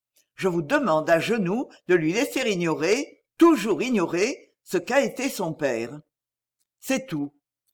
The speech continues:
Merci, merci de tout mon cœur. Quant à la fortune que je laisse, je désire qu'elle soit partagée en deux parts égales,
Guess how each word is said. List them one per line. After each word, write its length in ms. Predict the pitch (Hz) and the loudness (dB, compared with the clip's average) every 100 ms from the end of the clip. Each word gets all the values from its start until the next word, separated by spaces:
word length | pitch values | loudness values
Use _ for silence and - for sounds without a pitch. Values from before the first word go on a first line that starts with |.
| _ _ _ | _ _ _
Merci, 600 | 170 233 - - 247 320 269 | -6 -6 -6 -4 0 0 0
merci 480 | 196 233 - 269 | -4 -4 -4 -2
de 80 | 247 | 0
tout 240 | 170 269 285 | 0 0 0
mon 180 | 180 | 0
cœur. 460 | 165 147 135 143 - _ _ _ _ _ _ _ | -2 -4 -4 -6 -12 _ _ _ _ _ _ _
Quant 160 | 196 262 | -2 0
à 120 | 269 | 2
la 100 | 180 | 2
fortune 480 | - 247 - 285 233 | 0 -6 -4 -4 -2
que 100 | 190 | -2
je 140 | 151 | -2
laisse, 440 | 147 156 214 247 302 - _ | 0 0 0 -4 -12 -14 _
je 120 | - | -4
désire 520 | 165 196 165 226 320 - | 0 0 0 -4 -4 -2
qu'elle 220 | 190 180 | 0 0
soit 220 | 165 151 | -2 -2
partagée 580 | 226 226 170 156 233 302 | -2 0 -2 -2 -4 -4
en 140 | 156 | -4
deux 200 | 139 240 | -2 -2
parts 220 | 240 190 | 0 -2
égales, 500 | 175 135 147 208 285 | -2 2 2 2 0